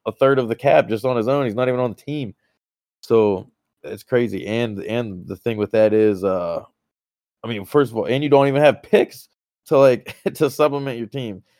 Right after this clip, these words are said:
They gave up seven picks and three players to get him and Sean Taylor, or,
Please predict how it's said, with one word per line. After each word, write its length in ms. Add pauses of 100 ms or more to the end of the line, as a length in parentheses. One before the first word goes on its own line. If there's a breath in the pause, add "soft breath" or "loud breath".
(180)
They 120
gave 140
up 180
seven 360
picks 220
and 140
three 160
players 440
to 100
get 260
him 260
and 180
Sean 280
Taylor, 500
or, 300